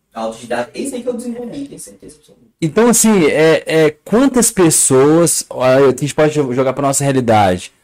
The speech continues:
Speaker 2: Até o ensino médio, a gente desenvolve a capacidade de pesquisar. Nada. Principalmente nossa geração, que a gente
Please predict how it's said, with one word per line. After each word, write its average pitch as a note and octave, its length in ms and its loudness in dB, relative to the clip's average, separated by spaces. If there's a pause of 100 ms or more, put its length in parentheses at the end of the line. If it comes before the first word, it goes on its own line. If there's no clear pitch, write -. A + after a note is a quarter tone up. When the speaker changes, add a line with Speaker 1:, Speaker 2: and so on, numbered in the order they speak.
Speaker 2:
Até B2+ 280 0
o G3 40 4
ensino F3 260 0
médio, C3+ 340 2
a B2 40 -2
gente D3+ 240 -4
desenvolve C#3+ 640 2
a - 20 -6
capacidade D3 680 0
de - 60 -14
pesquisar. A#2 680 0 (100)
Nada. C#3 480 -2 (180)
Principalmente G3+ 340 0
nossa G3 220 2
geração, E3+ 460 2
que D#3 80 -2
a - 20 -2
gente D#3 380 -4